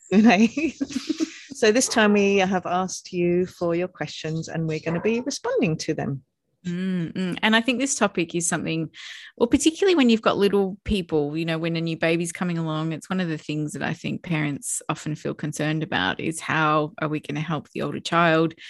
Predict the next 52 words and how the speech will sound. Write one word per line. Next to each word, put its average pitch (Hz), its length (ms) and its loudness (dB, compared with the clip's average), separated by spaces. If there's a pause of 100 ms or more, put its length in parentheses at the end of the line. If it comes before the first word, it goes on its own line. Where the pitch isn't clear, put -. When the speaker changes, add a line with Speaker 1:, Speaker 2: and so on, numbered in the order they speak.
(380)
Speaker 2:
navigate 160 480 -2
having 160 360 -4
a, 151 340 -4 (140)
a 170 60 -6
baby 180 400 2
in 175 80 0
the 175 100 0
family. 160 760 -4
And 214 340 2
equally 262 340 0
too, 254 200 0
as 190 120 0
our 170 100 2
kids 170 260 -8
get - 180 -4
bigger 160 240 -2
and 151 100 -4
grow 151 140 -2
up - 140 -4
together, 151 340 -4
we 156 100 -2
can 165 160 -2
often 165 300 -2
see 156 400 2 (480)
siblings 170 520 0
disagreeing 214 720 4
or 170 160 0
arguing 202 520 -2
and 165 120 -4
fighting 196 520 0
and 175 80 -2
all 165 100 -2
those 170 160 -2
kind 170 140 -6
of 170 80 -4
things. 160 200 -4
And 170 120 -2
that's - 180 -6
a 175 60 -2
topic - 400 -6
that 143 100 -2
a 151 60 -2
lot 143 180 -2
of 143 80 -6
parents 156 380 -6
often 156 200 -8
struggle 156 360 -6
with, 147 240 -8
of 143 160 -8
how 165 260 -2
do 170 160 -4
we, 151 340 -2